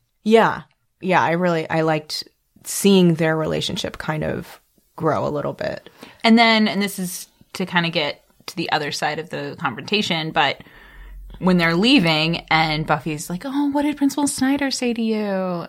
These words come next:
Speaker 2: And Joyce's like, "It doesn't matter.
Speaker 1: Yeah.
Speaker 2: I have a great daughter. She's a sup-, she's brave and kind and takes care of people, and that's what I need to know." And I think it retroactively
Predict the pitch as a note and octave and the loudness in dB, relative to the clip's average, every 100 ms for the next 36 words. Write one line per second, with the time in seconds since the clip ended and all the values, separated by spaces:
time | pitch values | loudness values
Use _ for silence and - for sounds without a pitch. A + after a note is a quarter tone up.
0 | _ D#3 D#3+ C#3+ D3 C#3+ - D#3 D3 - | _ 0 0 0 -4 -8 -8 -8 -8 -8
1 | E3 F3 E3+ C#3 D3+ D3 C#3+ D#3 - _ | -4 -2 -2 0 0 0 -4 -6 -10 _
2 | _ - F3 C#3 F3+ F3 E3 E3+ D#3+ C3 | _ -2 0 2 0 2 2 0 -2 0
3 | C#3 C3+ B2+ C#3 _ _ _ - - - | -2 -2 -4 -6 _ _ _ -18 -12 -6
4 | E3+ D#3 - C#3 - - D3+ C#3+ - - | -6 -4 -6 -8 -8 -6 -6 -6 -10 -16
5 | - - C#3 E3 E3 D#3 D#3 D3+ - D3 | -18 -20 -8 0 2 4 2 0 -6 -8
6 | D3 - D#3 D3 C#3+ C#3 C#3 - - D#3 | -8 -2 0 0 -2 -4 -8 -14 -12 -8
7 | D3+ B2+ D#3+ C3 B2+ C3+ C3 C3 A#2 B2+ | -8 -6 -2 -2 -2 -6 -8 -6 -6 -10
8 | - - - - D3+ D3 - D3+ D3 D3 | -14 -18 -16 -8 -4 -4 -4 -6 -8 -10
9 | C#3 D#3+ C#3+ D3+ E3+ - - - - - | -14 -14 -14 -12 -14 -18 -20 -20 -18 -6
10 | - G#3+ G#3+ G3 - F#3+ E3 F#3 F3 E3+ | 2 2 2 -2 -2 -10 -2 -2 0 2
11 | D#3+ F3 F3+ D3+ D3+ C#3+ C3+ | 4 2 -2 -12 -10 -10 -10